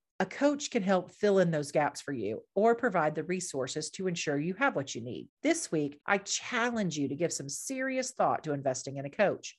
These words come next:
If you think we might be a good fit, you can book a discovery call by using the contact form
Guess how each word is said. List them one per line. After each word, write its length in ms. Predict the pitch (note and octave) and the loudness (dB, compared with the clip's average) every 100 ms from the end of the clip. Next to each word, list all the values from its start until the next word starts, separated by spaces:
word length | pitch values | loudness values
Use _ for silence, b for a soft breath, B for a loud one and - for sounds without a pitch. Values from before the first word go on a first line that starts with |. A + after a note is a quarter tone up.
| _ | _
If 140 | F3+ F3 | -2 2
you 100 | F#3+ | 4
think 200 | G3+ C#3+ | 4 4
we 100 | E3+ | 2
might 200 | G#3+ A3+ | 2 0
be 100 | B3 | 0
a 60 | B3 | 0
good 200 | B3 - | 0 2
fit, 300 | C4 C4+ - | 2 2 0
you 100 | G3+ | 0
can 160 | B3+ A3+ | 2 2
book 140 | G#3 | 2
a 40 | G#3+ | 0
discovery 480 | G3 - A3+ G#3 | 0 2 2 2
call 220 | E3+ E3+ D#3+ | 2 2 2
by 100 | F3 | 2
using 360 | D3 C#3+ D#3+ | 0 -2 -4
the 80 | D#3 | -4
contact 480 | - A#3 A3 D#3 - | -2 -2 0 -2 -2
form 340 | C#3 C#3 D#3+ | -4 -2 -2